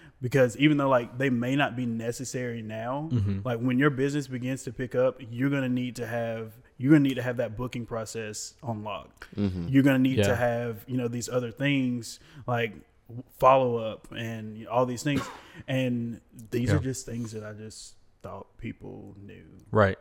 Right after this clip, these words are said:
Speaker 1: And people did that I guess is, is just not as natural,
Speaker 2: Mm-hmm.
Speaker 1: which is, which has been cool. I think for me, one thing that I, that I really enjoy that I just didn't know I would enjoy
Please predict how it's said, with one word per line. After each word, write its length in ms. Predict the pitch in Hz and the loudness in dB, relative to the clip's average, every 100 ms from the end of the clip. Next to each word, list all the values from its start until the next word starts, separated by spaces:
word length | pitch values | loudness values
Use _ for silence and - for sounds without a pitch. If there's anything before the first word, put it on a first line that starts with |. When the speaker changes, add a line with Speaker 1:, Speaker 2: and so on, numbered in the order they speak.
| - | -4
Speaker 1:
And 180 | 123 117 | -2 0
people 360 | 127 113 113 | -2 -6 -10
did 600 | 101 104 107 113 120 127 123 _ _ - | -12 -12 -12 -10 -10 -12 -16 _ _ -10
that 360 | 110 110 101 - _ _ _ _ _ _ _ - _ _ - | -4 -2 -4 -8 _ _ _ _ _ _ _ -20 _ _ -10
I 80 | 107 | -8
guess 400 | 104 107 104 101 | -6 -8 -8 -12
is, 200 | 110 95 | -14 -14
is 160 | 120 113 | -12 -12
just 220 | 117 107 | -10 -12
not 400 | 110 107 110 - | -10 -10 -10 -12
as 500 | 110 107 107 104 - | -12 -10 -8 -10 -14
natural, 500 | 107 110 110 - 143 151 - | -14 -12 -12 -8 -8 -8 -6
Speaker 2:
Mm-hmm. 260 | 107 104 101 101 _ - | -4 -4 -6 -12 _ 8
Speaker 1:
which 180 | 151 160 | 10 10
is, 180 | 139 | 4
which 160 | 135 151 | 0 0
has 100 | 147 | 0
been 180 | 131 135 | 0 0
cool. 320 | 131 131 123 117 | 0 -4 -4 2
I 100 | 127 | 4
think 220 | 147 139 | 4 2
for 100 | 135 | 2
me, 360 | 131 131 131 127 | 2 4 2 0
one 400 | 117 120 127 131 | -2 -4 -2 -2
thing 520 | 135 127 127 123 117 - _ - - | -2 0 0 -2 -4 -8 _ -20 0
that 180 | 135 123 | 2 4
I, 140 | 120 113 110 - _ - 143 - | 2 0 -12 -20 _ -10 -10 2
that 180 | 131 120 | 2 4
I 60 | |
really 480 | 117 113 120 139 135 | 0 -2 0 2 2
enjoy 720 | 120 117 110 113 127 135 139 147 | -2 -4 -6 -4 -4 -4 -8 -4
that 200 | 123 - | -2 -2
I 200 | 113 113 107 | -4 -8 -10
just 300 | 113 110 - - 104 | -12 -12 -12 -16 -8
didn't 320 | 131 113 117 | -4 -4 -4
know 220 | 113 113 | -6 -6
I 60 | 117 | -6
would 300 | 107 110 123 | -6 -8 -6
enjoy 540 | 131 131 143 147 151 | -6 -6 -6 -6 -8